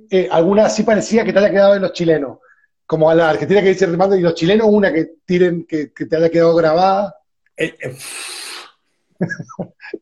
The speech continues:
Speaker 2: para los chilenos,
Speaker 1: Chus.
Speaker 2: eh, porque ya
Speaker 1: <laughs>
Speaker 2: no puedo mencionar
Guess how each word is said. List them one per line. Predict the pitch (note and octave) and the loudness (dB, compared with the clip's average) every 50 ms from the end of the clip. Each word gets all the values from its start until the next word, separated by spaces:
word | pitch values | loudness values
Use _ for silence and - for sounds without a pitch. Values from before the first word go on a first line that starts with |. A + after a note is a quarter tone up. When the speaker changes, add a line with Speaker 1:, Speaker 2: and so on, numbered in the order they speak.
| _ _ _ _ _ _ _ _ _ _ | _ _ _ _ _ _ _ _ _ _
Speaker 2:
para | - D3 C#3+ | -4 -2 -2
los | C#3+ D3+ D3 - | 0 -2 -2 -2
chilenos, | - D3+ - C4+ D4 C#4 B3 - - - | -2 2 2 4 4 4 4 2 0 -2
Speaker 1:
Chus. | C#3 C3+ | -6 -6
Speaker 2:
eh, | B2+ - - _ _ _ _ - _ - C3+ - - _ _ _ _ - | -6 -8 -16 _ _ _ _ -20 _ -16 -16 -16 -16 _ _ _ _ -6
porque | - E3 - D3+ C#3+ - - - G#3 - | -6 -2 0 0 0 2 2 -2 0 0
ya | F3 F3+ F#3 - - - _ - | -2 -2 -4 -6 -8 -18 _ -20
Speaker 1:
<laughs> | - - - | -20 -16 -8
Speaker 2:
no | D#3 E3 E3+ E3 E3 | -6 -6 -6 -4 -2
puedo | F3 F3 F3 F3+ F3+ F3 | -2 0 0 0 -2 -2
mencionar | E3+ E3+ E3+ - - D#3 D#3 D3+ D#3+ E3 E3+ | -4 -8 -10 -10 -10 -10 -10 -10 -10 -12 -12